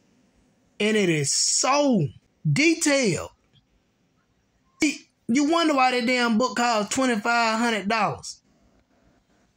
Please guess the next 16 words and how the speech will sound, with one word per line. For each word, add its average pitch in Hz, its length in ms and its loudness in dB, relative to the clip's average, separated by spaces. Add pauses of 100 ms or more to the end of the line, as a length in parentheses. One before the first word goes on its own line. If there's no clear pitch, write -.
(260)
Anyway, 214 440 2
we 294 160 2
gonna 226 220 0
keep 185 240 2
it 156 60 -10
pushing. 208 360 0 (320)
From 202 340 -2
Alexandria, 190 1040 0 (120)
the 175 140 0
journey 202 380 2
continued 185 840 2
on 175 400 0 (320)
to 185 140 0
their 165 200 0
new 196 300 2
home. 147 540 -2